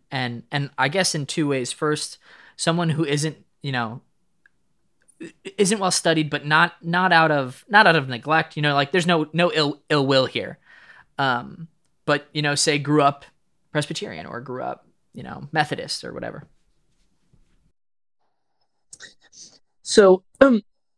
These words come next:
Speaker 2: the way that I would encourage readers to use this book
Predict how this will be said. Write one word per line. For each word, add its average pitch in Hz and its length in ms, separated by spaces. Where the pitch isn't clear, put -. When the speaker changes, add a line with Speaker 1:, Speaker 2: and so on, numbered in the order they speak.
Speaker 2:
the 170 80
way 208 140
that 208 120
I 180 80
would 180 120
encourage 156 800
readers 143 420
to - 120
use 123 320
this 120 180
book - 460